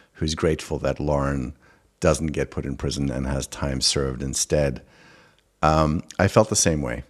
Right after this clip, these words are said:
Um, I did not write anything negative about Lauren. And I, again, you, you know, I've shared with you guys before, I, I feel a sense of tragedy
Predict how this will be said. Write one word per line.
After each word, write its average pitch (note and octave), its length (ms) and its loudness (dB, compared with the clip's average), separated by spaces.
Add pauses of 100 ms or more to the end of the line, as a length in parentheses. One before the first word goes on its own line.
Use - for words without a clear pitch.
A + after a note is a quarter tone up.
(600)
Um, C#2 640 -2 (1040)
I E2 140 4
did F2+ 140 4
not F2 240 2
write D2 260 0
anything D2 360 -4
negative B1+ 380 -4
about C2 340 -4
Lauren. C2 460 -2 (960)
And C2+ 480 -2 (140)
I, C#2 640 -2 (380)
again, D#2+ 340 0
you, D#2+ 120 -2
you F2 160 -2
know, E2 400 0
I've D2 160 -4
shared E2 240 2
with D2 160 -6
you D2+ 80 -4
guys C#2 200 -2
before, C#2+ 420 -2
I, C2+ 260 -4
I F2 80 -4
feel E2+ 260 -4
a D2 40 -4
sense - 260 -2
of C#2 80 -12
tragedy - 560 -6